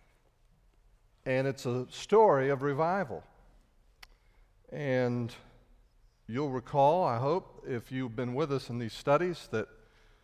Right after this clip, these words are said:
Haggai was a prophet who was part of a group of people who returned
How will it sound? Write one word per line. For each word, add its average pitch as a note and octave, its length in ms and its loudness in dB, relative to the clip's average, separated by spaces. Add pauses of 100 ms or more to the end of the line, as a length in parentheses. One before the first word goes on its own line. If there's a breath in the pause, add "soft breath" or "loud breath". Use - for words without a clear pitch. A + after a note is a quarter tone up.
(560 soft breath)
Haggai E3 580 6
was D3 240 0
a A#2+ 60 -4
prophet F3 500 4 (100)
who C3+ 140 -2
was A#2+ 160 -4
part F3 320 2
of D3+ 80 -2
a C3 80 -2
group E3 260 -2
of G3 140 -8
people C#3+ 380 -4
who C3+ 340 -2 (460 soft breath)
returned F#3 800 -2